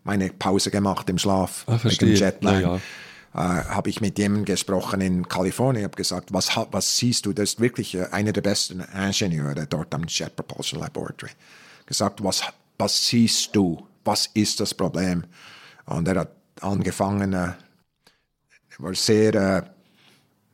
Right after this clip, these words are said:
Speaker 1: erregt, also negativ. Das ist wirklich peinlich und ich verstehe nicht, wie das uns passiert. Und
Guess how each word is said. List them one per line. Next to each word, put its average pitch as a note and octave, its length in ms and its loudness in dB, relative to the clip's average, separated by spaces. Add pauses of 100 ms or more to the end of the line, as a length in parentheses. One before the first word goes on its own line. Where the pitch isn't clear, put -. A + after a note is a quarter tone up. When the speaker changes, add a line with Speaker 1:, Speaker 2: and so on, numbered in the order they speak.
(260)
Speaker 1:
erregt, - 440 0
also - 200 -6
negativ. D#2+ 760 0
Das - 100 -8
ist - 200 -12 (120)
wirklich G#2 540 -2
peinlich A2+ 560 -2
und F#2 180 -2 (200)
ich - 140 -12
verstehe - 420 0
nicht, G#2 280 -2
wie G2+ 80 4
das G2 240 0
uns F2 180 -4
passiert. G#2+ 640 0
Und - 180 0